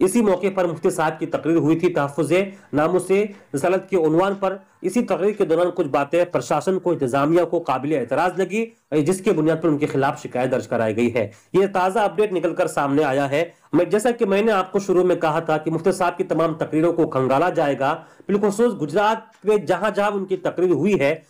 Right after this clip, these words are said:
उन तकरीरों को खास तौर पर खंगाला जाएगा। अगर कोई ऐसी बात काबिल एतराज़ लगती है तो उस पर कार्रवाई की जाएगी, जिसकी मिसाल ये है, पहले जूनागढ़ में केस हुआ, उसके बाद कच्छ में केस हुआ और अब नौ फरवरी जुमा को अरौली जिला के मोडासा में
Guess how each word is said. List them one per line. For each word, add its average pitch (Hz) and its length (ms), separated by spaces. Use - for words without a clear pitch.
उन 180 120
तकरीरों 208 420
को 208 140
खास 185 340
तौर 190 80
पर 180 180
खंगाला 151 420
जाएगा। 139 400
अगर 202 200
कोई 214 160
ऐसी 196 240
बात 180 300
काबिल 160 260
एतराज़ 156 460
लगती 139 260
है 175 120
तो 160 140
उस 135 120
पर 156 80
कार्रवाई 123 340
की 127 180
जाएगी, 160 440
जिसकी 175 280
मिसाल 156 380
ये 175 180
है, 190 160
पहले 165 160
जूनागढ़ 147 440
में 202 200
केस 190 240
हुआ, 147 200
उसके 160 260
बाद 170 420
कच्छ 214 180
में 202 220
केस 175 260
हुआ 151 180
और 143 120
अब 202 380
नौ 170 180
फरवरी 165 420
जुमा 139 380
को 160 200
अरौली 208 420
जिला 156 340
के 180 200
मोडासा 139 460
में 175 300